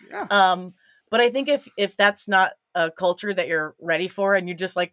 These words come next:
Speaker 2: roll up from, you know what I mean? Like,
Speaker 1: Mm-hmm.
Speaker 2: Steel Town, U S A or whatever. And, and none of those, you know, the,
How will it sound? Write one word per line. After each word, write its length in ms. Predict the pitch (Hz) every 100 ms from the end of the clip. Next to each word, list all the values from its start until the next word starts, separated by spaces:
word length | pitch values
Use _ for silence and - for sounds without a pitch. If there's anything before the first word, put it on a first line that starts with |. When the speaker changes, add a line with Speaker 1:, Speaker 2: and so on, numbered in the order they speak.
| _
Speaker 2:
roll 440 | 143 165 165 165
up 240 | 156 180 -
from, 340 | 170 160 170 196
you 120 | 202
know 60 |
what 100 | 196
I 120 | 175 175
mean? 260 | 175 180
Like, 240 | 156 151 _ _ _ _ _
Speaker 1:
Mm-hmm. 60 | 165
Speaker 2:
Steel 520 | 147 156 180 185 180
Town, 580 | 175 180 165 165 165 170 -
U 200 | 175 160
S 240 | 156 -
A 360 | 147 151 165 147
or 80 | 156
whatever. 540 | 151 156 160 170 160
And, 420 | 156 151 156 156 - _ -
and 300 | 180 180 180 _ _ _
none 300 | - 202 240
of 80 | 247
those, 180 | 214 202 202
you 80 |
know, 160 | 190 165
the, 240 | 165 156